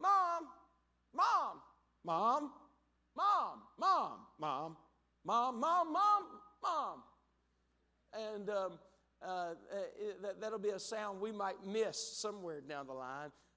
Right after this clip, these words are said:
But she's, she's getting the di-, dinner ready. And one thing she has done with her girls specifically is taught them how to cook. They can, they're great, great cooks. And, uh, but they're, they help her. They'll help her at the house. But, but there's times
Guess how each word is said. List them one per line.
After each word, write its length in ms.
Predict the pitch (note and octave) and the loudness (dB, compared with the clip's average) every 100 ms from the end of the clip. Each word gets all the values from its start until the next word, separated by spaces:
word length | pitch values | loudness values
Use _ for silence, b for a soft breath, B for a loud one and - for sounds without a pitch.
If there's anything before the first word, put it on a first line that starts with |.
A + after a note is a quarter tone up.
| - | -12
But 100 | F3+ | -10
she's, 460 | - A3+ A3 - - | -8 -8 -8 -10 -12
she's 260 | - A3 D#3+ | -10 -10 -6
getting 260 | A3+ G#3 | -6 -4
the 60 | G3 | -8
di-, 240 | F3+ F3+ F3 | -10 -16 -10
dinner 180 | F#3 G#3 | -6 -4
ready. 240 | G3 G#3 F#3 | -4 -4 -6
And 120 | F#3 | -6
one 200 | A#3 C4 | -6 -6
thing 200 | G#3+ F3+ | -8 -10
she 180 | - F3 | -10 -8
has 240 | G3 F3 | -8 -10
done 300 | F#3 E3+ D3+ | -10 -10 -10
with 160 | D#3+ E3 | -14 -12
her 160 | D3 C#3 | -12 -8
girls 440 | G3+ G#3+ D3 - _ _ | -6 -6 -8 -14 _ _
specifically 540 | - D#3+ - A3 F3 | -20 -12 -8 -6 -6
is 100 | C#3+ | -10
taught 260 | - F#3+ C#3+ | -6 -6 -6
them 100 | G3 | -10
how 100 | E3+ | -12
to 80 | C#3 | -12
cook. 300 | E3 - C3 | -12 -12 -8
They 140 | E3+ | -10
can, 180 | F3 D3 b b b - | -8 -12 b b b -8
they're 160 | F3+ | -8
great, 400 | D#3 D#3 F#3+ F#3+ - - | -8 -2 0 0 -4 -12
great 240 | E3+ F3 F3 - | -6 -4 -6 -6
cooks. 440 | F3+ - - - - | -6 -6 -12 -14 -10
And, 440 | D#3+ D#3 D3 D3 | -8 -6 -8 -8
uh, 220 | D3 C3+ C3+ b b _ | -6 -8 -10 b b _
but 180 | F3+ D3+ | -10 -6
they're, 240 | G3 F#3+ F3 | -6 -6 -6
they 220 | G#3 G3+ - | -6 -6 -6
help 220 | G#3 - | -8 -6
her. 280 | F3 C3+ B2 | -8 -8 -10
They'll 140 | D3+ E3 | -12 -8
help 220 | F#3+ F#3 | -8 -8
her 80 | E3+ | -8
at 120 | D#3 | -10
the 60 | |
house. 300 | D#3 D3 B2 - | -6 -6 -6 -8
But, 120 | D#3 b b b _ | -10 b b b _
but 200 | F#3+ F#3+ | -8 -6
there's 220 | G#3 G3 | -6 -6
times 300 | - G#3 F#3+ | -6 -6 -6